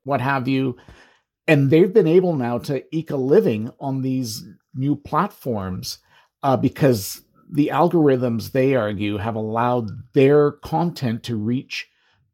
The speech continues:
people who have an interest in their stuff. What they worry about is the new rules are gonna force the platforms like YouTube, for instance,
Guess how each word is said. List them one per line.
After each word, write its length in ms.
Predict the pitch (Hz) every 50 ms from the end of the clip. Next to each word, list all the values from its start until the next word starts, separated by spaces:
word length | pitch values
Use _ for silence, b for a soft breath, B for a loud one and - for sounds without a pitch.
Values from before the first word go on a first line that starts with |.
| _ _
people 640 | - - 202 190 - - 117 98 98 117 139 - - _ - -
who 400 | - 143 139 127 123 127 131 -
have 220 | - - 135 135 139
an 80 | 143
interest 400 | 139 165 190 180 - 165 - -
in 140 | - 110 95
their 160 | 90 87 85
stuff. 480 | 80 - - - - 73 - - - b b b b b b b b b b b b - _ _
What 220 | - 156 151 156 -
they 140 | 180 190 247
worry 320 | 220 175 175 190 196 202
about 300 | 190 147 131 120 117 123 -
is 160 | - 143 113
the 100 | 135 143
new 180 | 135 139 175 233
rules 480 | 220 156 151 165 196 196 170 147 117 127
are 60 | 135
gonna 220 | 120 139 139 131
force 420 | - - - 151 135 131 127 - -
the 80 | 135
platforms 1040 | - - - 160 160 175 175 - - - 156 127 113 107 104 110 117 113 - - - _ _ _ _ _ _ _ _ _ _ _ _ _ _
like 240 | - 139 120 113 -
YouTube, 520 | - 139 196 220 - - - 127 113 101 -
for 180 | - - 120
instance, 560 | 104 104 95 - - 113 127 143 - - -